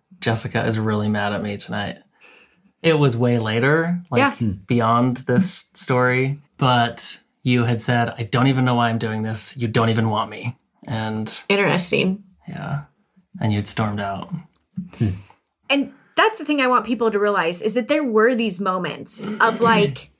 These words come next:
Speaker 2: intense frustration for both of us.
Speaker 1: Yeah.
Speaker 3: So
Speaker 2: And
Speaker 3: how did you guys get through that intense frustration, anger? Yeah.
Speaker 2: We got really good after five years into our marriage of recognizing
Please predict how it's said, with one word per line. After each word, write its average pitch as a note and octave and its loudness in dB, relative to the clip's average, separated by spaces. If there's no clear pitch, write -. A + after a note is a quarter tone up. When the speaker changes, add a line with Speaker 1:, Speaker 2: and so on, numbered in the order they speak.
Speaker 2:
intense A#3 2
frustration A3 0
for F3 0
both - 0
of - -2
us. - -4
Speaker 1:
Yeah. C3 -4
Speaker 3:
So A#3 4
Speaker 2:
And A#2+ 6
Speaker 3:
how D3 4
did D#3 4
you D#3 4
guys B2+ 2
get G2+ -2
through - -2
that F#2 0
intense F#2 -2
frustration, E2 -2
anger? F#2+ 2
Yeah. F2+ 0
Speaker 2:
We B3+ 2
got C#4+ 2
really C4 2
good G#3 2
after G3+ 0
five G3+ 2
years B3 0
into C4 2
our D4 2
marriage F3+ 0
of F3+ 0
recognizing G#3 2